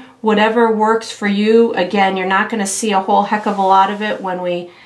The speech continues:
get the trees in place. So now that you've got that step accomplished, we're going to be switching brushes to the small brush, so you can put the medium brush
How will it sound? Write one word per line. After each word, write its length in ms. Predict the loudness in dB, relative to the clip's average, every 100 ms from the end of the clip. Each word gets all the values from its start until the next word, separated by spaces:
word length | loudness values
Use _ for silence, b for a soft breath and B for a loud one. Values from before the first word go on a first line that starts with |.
| B B
get 280 | -4 -2 -2
the 500 | -4 0 0 0 -4 -12 -10
trees 800 | -6 2 4 4 2 2 0 -2
in 260 | 0 0
place. 540 | 0 0 2 2 -2 B B B
So 800 | -4 0 2 0 -2 -10 -14 -8
now 280 | -2 0 2
that 180 | 2 2
you've 160 | -2
got 260 | 0 0 0 -4 -2
that 460 | 0 2 2 -2 -4
step 420 | -4 0 0 0
accomplished, 640 | -4 -2 0 0 -2 -6 B B -6
we're 140 | -2
going 340 | 2 4 2
to 120 | -2 -2
be 200 | -2 -2
switching 420 | -6 -4 -2 2
brushes 380 | 2 0 -4 -6
to 160 | -4
the 100 | -2
small 420 | -2 2 2 2
brush, 240 | 2 -2 -2
so 100 | -4
you 60 |
can 140 | -4 -2
put 140 | -2
the 80 | 2
medium 340 | 2 2 2
brush 240 | 2 -2